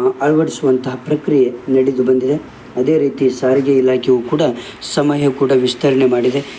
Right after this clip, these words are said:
ಇನ್ನೂ ಕೂಡ ನಂಬರ್ ಪ್ಲೇಟ್ ಅಳವಡಿಸಿದವರ ಸಂಖ್ಯೆ ಅಧಿಕವಾಗಿದ್ದು, ಈಗ ಮೇ ಮೂವತ್ತೊಂದರವರೆಗೆ ಸಾರಿಗೆ ಇಲಾಖೆಯು ಅವಕಾಶ ನೀಡಿದೆ. ಈ ಗಡುವಿನ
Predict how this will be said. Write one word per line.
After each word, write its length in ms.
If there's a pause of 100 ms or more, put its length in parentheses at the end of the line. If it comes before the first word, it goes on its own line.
(140)
ಇನ್ನೂ 200
ಕೂಡ 220
ನಂಬರ್ 460
ಪ್ಲೇಟ್ 360
ಅಳವಡಿಸಿದವರ 760 (380)
ಸಂಖ್ಯೆ 320
ಅಧಿಕವಾಗಿದ್ದು, 800 (320)
ಈಗ 120
ಮೇ 280
ಮೂವತ್ತೊಂದರವರೆಗೆ 1300 (160)
ಸಾರಿಗೆ 380
ಇಲಾಖೆಯು 420
ಅವಕಾಶ 520
ನೀಡಿದೆ. 380 (580)
ಈ 180
ಗಡುವಿನ 540